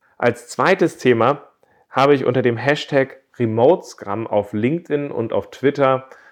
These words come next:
verschiedene Fragen gepostet, um den Austausch zu diesem Thema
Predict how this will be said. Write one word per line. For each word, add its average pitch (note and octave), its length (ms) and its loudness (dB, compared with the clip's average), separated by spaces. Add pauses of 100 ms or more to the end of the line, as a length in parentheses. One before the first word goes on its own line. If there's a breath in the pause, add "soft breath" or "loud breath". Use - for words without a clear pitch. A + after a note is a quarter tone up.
verschiedene D3 460 0
Fragen C#3+ 520 0
gepostet, A#2 720 -4 (500 soft breath)
um E3 360 0 (180)
den A2 280 -2
Austausch C3 840 2
zu E3 300 0
diesem C3 340 -2
Thema A2 520 0